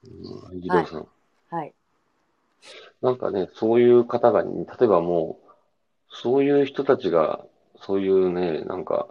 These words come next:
Speaker 1: シャッター街とかにポンって入ってくれれば、
Speaker 2: うん。人が行きますもんね。
Speaker 1: その人、うん、それを目当てに行くんで、まあ、一つやっぱり食なのかな。今ね、なんか食の話がこう、
Speaker 2: うん。
Speaker 1: ずっと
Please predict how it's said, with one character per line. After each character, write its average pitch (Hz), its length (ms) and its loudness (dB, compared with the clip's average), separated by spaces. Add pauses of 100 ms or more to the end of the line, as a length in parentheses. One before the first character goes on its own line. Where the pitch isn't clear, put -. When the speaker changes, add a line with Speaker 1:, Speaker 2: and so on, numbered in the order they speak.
Speaker 1:
シ - 100 -10
ャ - 40 -4
ッ - 20 -20
タ 101 140 0
ー 92 60 2
街 82 160 0
と - 80 -10
か 73 60 -6
に 71 80 -10
ポ 90 260 -6
ン 87 60 -6
っ - 20 -10
て - 120 -6
入 78 200 -6
っ - 20 -14
て - 140 -12
く - 120 -8
れ 80 80 -2
れ 80 100 -2
ば、 - 280 -6
Speaker 2:
う 208 80 -8
ん。 175 520 -6 (420)
人 - 220 2
が 254 120 8
行 196 100 -2
き 262 120 -2
ま 330 100 4
す 330 60 4
も 226 80 6
ん - 40 0
ね。 - 80 -8
Speaker 1:
そ 196 80 -6
の 170 60 -2
人、 202 320 -8 (360)
う 92 100 -4
ん、 82 720 -8 (140)
そ 113 80 -4
れ 120 80 6
を 120 60 8
目 104 200 4
当 - 60 -6
て 104 60 2
に 101 120 0
行 - 60 -16
く 92 100 0
ん 78 100 -2
で、 - 240 -10 (460)
ま - 80 -6
あ、 - 20 -8
一 123 160 0
つ 120 80 -4
や 107 60 8
っ - 40 0
ぱ 95 100 4
り 90 60 2
食 - 280 -6
な 104 120 4
の 82 100 2
か - 140 -4
な。 80 180 -6
今 87 180 0
ね、 80 360 -6
な 80 120 0
ん - 20 0
か 80 80 2
食 85 280 -4
の 82 100 2
話 82 300 -2
が 50 100 -4
こ - 220 -8
う、 190 60 -8
Speaker 2:
う - 20 -6
ん。 175 640 -10
Speaker 1:
ず - 100 -10
っ - 20 -12
と - 240 -18